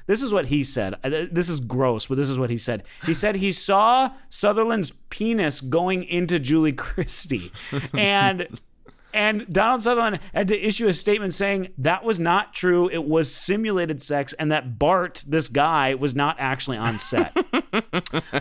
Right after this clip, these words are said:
Speaker 1: Also, apparently Warren Beatty flew to London to s-, like, ask the editor to remove the scene from the film because he was dating Julie Christie at the time.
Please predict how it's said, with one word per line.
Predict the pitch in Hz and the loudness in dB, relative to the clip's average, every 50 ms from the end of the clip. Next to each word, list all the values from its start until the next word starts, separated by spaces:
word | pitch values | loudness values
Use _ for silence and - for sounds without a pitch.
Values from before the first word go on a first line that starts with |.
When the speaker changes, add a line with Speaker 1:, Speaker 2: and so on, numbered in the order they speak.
| - - - | -4 -2 0
Speaker 1:
Also, | - 185 254 277 - - 247 240 240 | 2 2 2 2 2 4 2 4 2
apparently | 196 170 196 233 247 247 233 | 2 2 2 2 2 2 2
Warren | 208 180 185 208 233 233 202 | 2 4 4 4 4 2 2
Beatty | 156 196 196 185 190 175 | 4 4 4 4 2 0
flew | - - - 180 214 262 277 | -2 -2 0 2 4 4 4
to | 277 262 | 4 4
London | 220 208 190 202 208 214 208 196 | 4 4 4 2 2 0 -2 0
to | 160 | 0
s-, | 139 - - - - | 0 0 -2 -2 -2
like, | 170 156 143 131 123 - | 0 0 0 0 0 -2
ask | 139 151 170 180 - - | 0 0 0 0 0 0
the | 170 170 156 - | -2 -2 0 0
editor | 147 151 160 151 135 131 | 0 0 -2 -2 -2 0
to | 139 | 0
remove | 131 135 135 135 151 143 131 | 2 2 2 2 2 2 2
the | 135 135 | 0 0
scene | - - 147 139 | 0 0 -2 -2
from | 131 131 135 | -2 -2 -2
the | 131 120 | -2 -2
film | - 135 127 | -2 -2 -2
because | 123 127 113 120 107 | -2 -2 -2 -2 -2
he | 120 | -2
was | 120 107 | -2 -2
dating | 104 110 107 107 101 | -2 -2 -4 -4 -4
Julie | 95 98 95 92 | -6 -6 -6 -8
Christie | - - 87 - - | -8 -10 -10 -10 -12
at | 78 - | -12 -14
the | - | -14
time. | - 87 78 73 | -12 -12 -14 -14